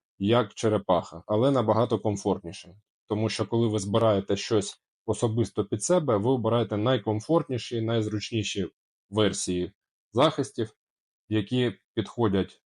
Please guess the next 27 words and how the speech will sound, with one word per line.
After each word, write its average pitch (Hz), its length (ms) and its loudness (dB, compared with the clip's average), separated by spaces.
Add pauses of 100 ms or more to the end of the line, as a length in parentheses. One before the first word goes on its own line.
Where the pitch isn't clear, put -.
під 104 140 -4
вашу, 95 440 -2 (420)
під 123 120 0
ваші 117 340 2
антропометричні 107 880 0
дані, 143 380 2 (540)
гарно 120 360 4
сидять, 135 420 2
не 110 140 0
заважають 107 480 2
їздити. 87 500 -6 (720)
Ну, 170 200 6
і 147 40 8
якщо 131 400 4
ви 120 100 4
вже 107 420 2 (560)
суперпрофі, 117 800 0
який 104 540 0
давно 107 320 0
в 98 80 -8
темі 117 500 0
і 107 60 -4
майже 110 320 2
не 110 120 0
падаєте, 131 600 0 (460)
можете 117 500 2
придивитись, 107 800 0